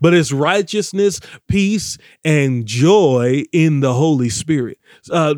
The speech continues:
Philippians four four says, "Rejoice in the Lord always. And again, I say rejoice." First Thessalonians five sixteen says, "Rejoice always." In the Passion Translation, it says, "Let joy be your continual feast."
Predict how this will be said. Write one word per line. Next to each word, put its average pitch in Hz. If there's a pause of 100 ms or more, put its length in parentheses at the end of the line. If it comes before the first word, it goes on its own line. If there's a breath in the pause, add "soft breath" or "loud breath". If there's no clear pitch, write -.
(140)
Philippians 190
four 196
four 220
says, 196
"Rejoice 196
in 220
the 208
Lord 214
always. 202
And 202
again, 196
I 208
say 208
rejoice." 196 (240 loud breath)
First 196
Thessalonians 202
five 202
sixteen 226
says, 185
"Rejoice 185
always." 190 (240 loud breath)
In 196
the 196
Passion 208
Translation, 190
it 175
says, 180
"Let 156
joy 196
be 185
your 190
continual 208
feast." 247